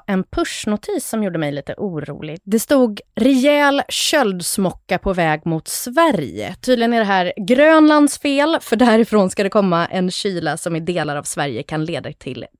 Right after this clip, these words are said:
trettio minusgrader nästa vecka. Vad tänker man på då, förutom de hemlösa? Man tänker på elpriserna, såklart. Och på den fronten har det ju hänt lite. Igår hade energiminister Ebba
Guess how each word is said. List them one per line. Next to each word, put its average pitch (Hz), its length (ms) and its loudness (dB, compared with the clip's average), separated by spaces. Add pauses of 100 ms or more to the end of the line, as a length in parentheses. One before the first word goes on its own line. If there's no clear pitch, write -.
trettio 160 480 -8
minusgrader 185 1000 -4 (120)
nästa 180 360 -4
vecka. - 320 -8 (380)
Vad 370 120 -2
tänker 254 280 0
man 208 160 -2
på 202 80 -6
då, - 200 -12 (360)
förutom 160 480 -4
de 165 160 -8
hemlösa? - 640 -8 (180)
Man 220 120 0
tänker 170 360 -2
på - 280 -8 (300)
elpriserna, 156 1040 -6 (220)
såklart. - 680 -10
Och 220 280 0
på 262 80 0
den 285 500 4
fronten 185 680 -2
har 202 160 0
det 220 80 -4
ju 262 100 0
hänt 370 580 0
lite. 262 520 -4
Igår 320 380 2
hade 233 400 0
energiminister 170 1200 -2
Ebba 165 460 -4